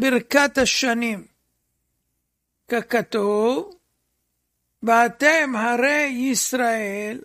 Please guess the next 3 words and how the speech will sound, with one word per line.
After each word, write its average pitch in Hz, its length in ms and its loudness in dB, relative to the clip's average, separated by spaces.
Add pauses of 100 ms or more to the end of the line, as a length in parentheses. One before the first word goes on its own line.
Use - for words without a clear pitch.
(140)
ענפיכם 247 760 -4
תיתנו, 226 1040 -4 (840)
ופרייכם 269 720 -2